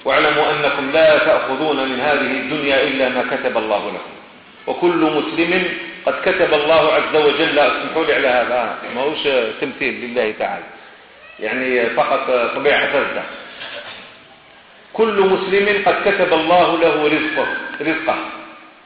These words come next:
يجيك الرزق تاعك سنة ألف وأربعمية وثلاثة وثلاثين، إذا كتب لك ربي راح تكسب مليار تكسبه، إذا استعجلت ورحت للحرام تديه من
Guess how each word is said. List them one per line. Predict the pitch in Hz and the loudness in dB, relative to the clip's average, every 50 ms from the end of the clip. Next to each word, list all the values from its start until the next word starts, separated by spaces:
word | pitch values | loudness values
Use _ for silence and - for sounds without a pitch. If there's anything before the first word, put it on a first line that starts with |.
| - - _ _ _ _ _ _ _ _ _ _ _ - | -20 -20 _ _ _ _ _ _ _ _ _ _ _ -2
يجيك | 175 190 185 185 185 226 214 185 - | 0 0 0 0 0 0 0 2 2
الرزق | 175 170 180 160 - - - - | 0 0 0 0 -2 -4 -4 0
تاعك | 180 165 - - - - - - - - - - - - - - - - - - - - - - - - - - | 2 2 2 2 0 -2 -4 -6 -10 -12 -14 -16 -18 -18 -20 -20 -20 -20 -20 -20 -20 -20 -20 -20 -20 -20 -4 0
سنة | 208 208 196 190 - - 190 | 2 2 2 2 2 2 2
ألف | 190 190 196 | 2 4 2
وأربعمية | 196 180 165 170 185 185 185 180 | 2 2 2 0 2 2 2 2
وثلاثة | - - 185 170 - 180 | 2 2 0 0 0 -2
وثلاثين، | 156 - 165 170 160 - 202 208 208 - - - - - - - - - - - - - - | -4 0 0 0 0 2 0 -2 -2 -2 -6 -8 -12 -14 -16 -18 -20 -20 -20 -20 -20 -12 -4
إذا | 165 175 180 202 - - | -2 0 2 2 0 0
كتب | 220 214 190 | 0 0 0
لك | 190 190 - | 0 0 2
ربي | 196 190 185 190 185 | 2 0 2 2 2
راح | 175 165 - | 2 2 2
تكسب | - 190 - - - 160 156 | 0 -4 -4 -4 -6 -4 -4
مليار | 180 175 196 214 196 180 | -2 0 2 2 2 2
تكسبه، | - 175 - - - 120 - 135 123 104 87 - - - - - - - - - - - - - - - - - - - - - - - - - - _ _ _ _ _ - - | 2 -4 -4 -4 -4 -4 -4 -6 -8 -8 -10 -10 -14 -16 -18 -20 -20 -20 -20 -20 -20 -20 -20 -20 -20 -20 -20 -20 -20 -20 -20 -20 -20 -20 -20 -20 -20 _ _ _ _ _ -8 -4
إذا | 160 160 170 233 - - | -2 2 4 4 2 4
استعجلت | - - - - - - 202 196 190 - - - - - - - | 2 2 4 4 4 4 4 2 2 2 -2 -2 -4 -6 -2 0
ورحت | 185 196 - - - 220 | 2 2 2 2 2 2
للحرام | 202 - - - - 185 202 220 247 - | 2 4 2 2 2 4 4 2 2 2
تديه | 254 233 214 233 175 | 0 0 2 2 2
من | - - - | 2 0 -2